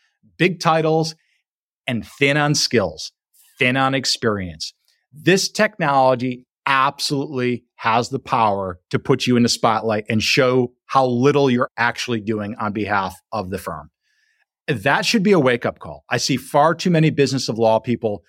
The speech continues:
ignoring this. And I'll tell you, I can come up with a marketing strategy for any law firm out there in about two hours worth of work that far surpasses what is considered acceptable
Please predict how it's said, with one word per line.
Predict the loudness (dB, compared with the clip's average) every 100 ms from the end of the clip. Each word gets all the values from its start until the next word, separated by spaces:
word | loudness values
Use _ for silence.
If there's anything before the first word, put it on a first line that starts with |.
| _ _ _
ignoring | -10 -4 0 0 0
this. | -4 -10 -8
And | -2
I'll | 0 -2
tell | -2 0
you, | 2 0 -2
I | -2
can | -2 -2
come | 0
up | 0 0
with | -2
a |
marketing | 0 0 0 0 -2
strategy | 0 2 2 0 -4 -6 _ _ _
for | -16 -16 _ _
any | 0 2 2
law | 2 2 0
firm | -2 -4
out | -2 -2 0
there | -2 -2 -4 -4
in | -4
about | -4 -6 _
two | -2 2
hours | 4 4 2
worth | 2 2 2
of | 0
work | 0 0 -2 _ _ _
that | -6 -6
far | -2 2 2
surpasses | 0 -2 0 -2 -2 -4 -4 -10
what | -2 -2 0
is | -4 -4 _
considered | -6 -2 -2 2 2 2 -2
acceptable | -4 -6 -2 -2 0 0 2 2 0